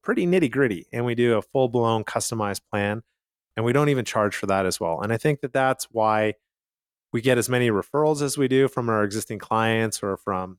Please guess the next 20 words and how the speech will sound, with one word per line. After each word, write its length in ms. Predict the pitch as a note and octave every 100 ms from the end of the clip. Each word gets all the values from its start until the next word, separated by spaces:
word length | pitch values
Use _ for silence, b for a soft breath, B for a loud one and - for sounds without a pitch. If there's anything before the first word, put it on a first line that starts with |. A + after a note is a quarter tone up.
| _
you 100 | A#2+
know, 140 | G#2+
lawyers 500 | G2 A2+ B2 B2 A#2+
and 120 | A2+ G#2
attorneys, 560 | - A2+ A2 A2+ G#2+
is 100 | G#2
because 320 | - - B2
when 100 | D3
you're 120 | F3+ E3+
doing 240 | F3+ F3
right 260 | A#2+ C3+ -
by 160 | C#3+
people 540 | C#3+ D3+ - E3+ F#3 - _ _ _ _ _
and 280 | A2+ A2 G#2+
people 300 | - C#3+ C3
need 400 | G#2 A#2 C3+ B2+
this 160 | A#2 -
kind 260 | A#2 A2
of 60 | F#2
stuff 460 | - A#2+ G#2+ -